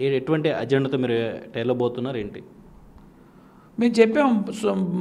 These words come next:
Speaker 2: బాబు గారు ఒక ఆరు సూపర్ సిక్స్ ప్రోగ్రామ్స్ అని మినీ మేనిఫెస్టో రిలీజ్ చేయటం కూడా జరిగింది. తల్లికి వందనం కానీ, ఆడబిడ్డ నిధి, ఒక్కొక్క ఆడబిడ్డకి ప్రతి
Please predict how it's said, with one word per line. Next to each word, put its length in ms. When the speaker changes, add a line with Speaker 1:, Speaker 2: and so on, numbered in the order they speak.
Speaker 2:
బాబు 200
గారు 180
ఒక 120
ఆరు 260
సూపర్ 340
సిక్స్ 300
ప్రోగ్రామ్స్ 480
అని 140
మినీ 280
మేనిఫెస్టో 600
రిలీజ్ 400
చేయటం 220
కూడా 160
జరిగింది. 460
తల్లికి 320
వందనం 360
కానీ, 360
ఆడబిడ్డ 400
నిధి, 400
ఒక్కొక్క 280
ఆడబిడ్డకి 840
ప్రతి 520